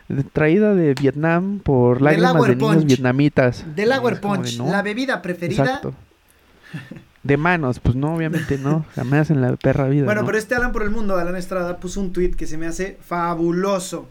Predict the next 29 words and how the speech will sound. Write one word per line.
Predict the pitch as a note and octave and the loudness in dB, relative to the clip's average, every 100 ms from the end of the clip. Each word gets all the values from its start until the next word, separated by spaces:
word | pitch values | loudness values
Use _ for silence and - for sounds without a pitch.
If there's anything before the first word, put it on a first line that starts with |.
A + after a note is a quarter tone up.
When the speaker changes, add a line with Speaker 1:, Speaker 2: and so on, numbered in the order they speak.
| - - - | -20 -20 -10
Speaker 2:
que | F3 | -6
dice, | F#3+ F3+ D#3+ - - | -6 -6 -8 -12 -6
"Una | A#3+ C4+ | -2 -2
mujer | G#3+ A#3+ A3+ | -2 -4 -4
tiene | A3+ G#3+ | -4 -4
derecho | F#3 F3+ F#3+ | -4 -6 -8
a | |
ponerse | F3+ F#3+ F#3 | -8 -8 -8
hasta | F#3 E3+ | -10 -8
el | D#3 | -6
huevo | F3 G3 | -6 -6
si | F#3+ F3 | -8 -8
así | E3 F#3+ | -8 -12
quiere | F3+ G#3+ A#3 C4 | -10 -6 -6 -6
y | G3+ G3 | -6 -8
eso | F#3+ G#3 | -8 -8
no | G3+ | -6
le | G#3 | -4
da | G3 | -4
derecho | F#3+ F#3+ F#3 F#3+ F3+ | -4 -6 -6 -4 -4
a | |
nadie | F3+ G#3 A3 B3+ C4+ - | -4 -4 -4 -4 -6 -6
a | F#3+ | -8
tocarla | F#3 E3+ G#3 G#3+ G#3+ | -8 -8 -4 -4 -6
sin | G3 G#3+ A3 | -8 -10 -10
su | G#3 G3+ | -10 -10
consentimiento. | G#3 G3 G3 F#3+ F#3+ F3+ F3+ D#3+ D3+ - _ _ _ _ _ - | -8 -8 -8 -8 -6 -4 -4 -8 -12 -20 _ _ _ _ _ -6
Haz | G3+ A3+ - - | -2 -2 -4 -4
planas | G#3+ A3+ B3 E4+ E4 - | 0 0 0 -2 -2 -2